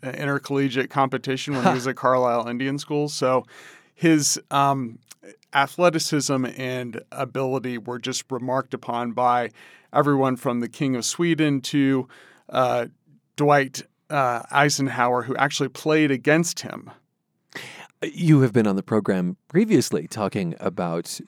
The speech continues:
Speaker 2: Jim Thorpe and, and the victories at the nineteen twelve games. Like, the, these were not photo finishes. These were very clear victories, right?
Speaker 1: Yes. Uh, and, uh, that was one of the reasons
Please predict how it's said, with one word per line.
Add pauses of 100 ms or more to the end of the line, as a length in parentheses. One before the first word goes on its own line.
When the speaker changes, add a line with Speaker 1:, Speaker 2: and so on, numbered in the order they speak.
(140)
Speaker 2:
Jim
Thorpe (280)
and,
and
the
victories
at
the
nineteen
twelve
games.
Like,
the,
these
were
not
photo
finishes.
These
were
very
clear
victories,
right? (400)
Speaker 1:
Yes. (140)
Uh,
and,
uh,
that
was
one
of
the
reasons